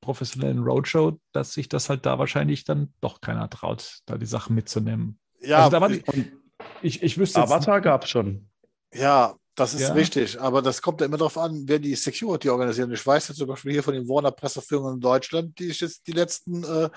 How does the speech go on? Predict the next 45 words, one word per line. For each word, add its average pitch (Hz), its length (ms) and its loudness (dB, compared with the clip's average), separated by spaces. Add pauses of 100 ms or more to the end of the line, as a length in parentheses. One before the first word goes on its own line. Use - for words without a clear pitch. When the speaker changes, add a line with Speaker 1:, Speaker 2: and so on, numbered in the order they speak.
(240)
Speaker 2:
da 139 140 4
wurde 156 180 4
sie 170 80 0
durch 147 160 2
Metalldetektoren 143 800 2
geschickt 123 340 -4
und 127 140 -6
so 131 100 2
weiter. 131 300 2
Da - 0 -
muss 147 200 -2
es 190 80 -10
dein 151 120 0
Handy 165 260 0
und 185 80 2
so 185 60 -2
weiter 170 140 0
alles 147 160 0
abgeben, 202 640 -2
äh, - 20 -4
und 185 440 0
sonst 190 280 2
was. 123 180 0
Also 123 280 -8 (220)
da 127 100 -2
sind 165 220 -4
die 165 40 -2
inzwischen 165 640 -6
rigoros, 170 640 4
ne? 123 180 -8 (420)
Das 139 140 -18
ist, - 400 -8
äh, 175 40 0
Speaker 3:
Rigoros. 139 680 2 (340)
Speaker 2:
rigoros, 196 560 8
Speaker 1:
Sehr 170 120 4
Speaker 2:
ganz 107 120 2
Speaker 1:
schön. 185 120 2
Speaker 2:
genau. 160 240 -6 (840)
Speaker 3:
Ja, 151 340 6
also, 143 260 4 (100)
ja, 127 480 4
ich, - 300 -6
das, 117 240 -8
das 120 140 -6